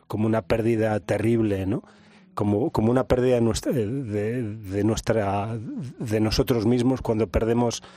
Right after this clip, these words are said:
cuando, cuando perdemos un amigo. La, es verdad que la, que la amistad tiene edades y tiene edades el modo, el modo en que la vemos.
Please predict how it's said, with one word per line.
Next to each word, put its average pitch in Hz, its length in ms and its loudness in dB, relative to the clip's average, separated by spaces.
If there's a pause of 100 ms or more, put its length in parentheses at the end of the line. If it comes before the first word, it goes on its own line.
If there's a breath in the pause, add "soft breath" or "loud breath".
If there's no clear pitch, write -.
(220 loud breath)
cuando, 107 460 0
cuando 107 260 0
perdemos 117 380 0
un 110 140 2
amigo. 107 340 2
La, 104 460 -2
es 131 120 2
verdad 139 280 2
que 135 100 2
la, 131 220 -2
que 120 120 0
la 110 100 2
amistad 110 320 0
tiene 127 240 2
edades 131 420 0
y 127 40 -4
tiene 127 260 2
edades 117 440 0 (520 loud breath)
el 110 120 2
modo, 120 440 4
el 117 120 2
modo 120 240 4
en 113 80 2
que - 100 0
la 107 140 2
vemos. 113 360 2